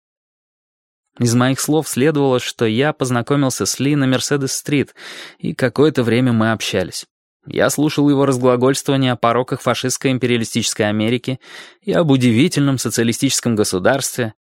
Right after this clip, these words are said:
которое рождалось на Кубе. «Куба — это идеал», утверждал он.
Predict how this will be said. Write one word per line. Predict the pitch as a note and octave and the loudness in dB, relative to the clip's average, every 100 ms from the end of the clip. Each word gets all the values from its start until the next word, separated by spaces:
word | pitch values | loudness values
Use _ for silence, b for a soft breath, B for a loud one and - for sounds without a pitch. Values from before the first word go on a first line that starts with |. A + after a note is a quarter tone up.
| _ | _
которое | - A2+ D3 C#3 B2 | -2 2 2 4 2
рождалось | A#2+ G#2 A2 G#2+ G2+ | 2 0 2 2 0
на | G#2 G2+ | -6 -8
Кубе. | - G2 F#2+ D2 _ _ _ _ _ _ - | -4 -4 -4 -8 _ _ _ _ _ _ -2
«Куба — | E3 F#3 E3 E3 C#3 | 2 4 2 0 0
это | D3+ D3+ D3+ C#3+ | -2 0 0 0
идеал», | D3 E3 C3 - - | 0 2 2 0 -6
утверждал | A2 A2+ A2 G#2 G#2+ F#2+ | -4 0 0 2 2 2
он. | E2+ | -2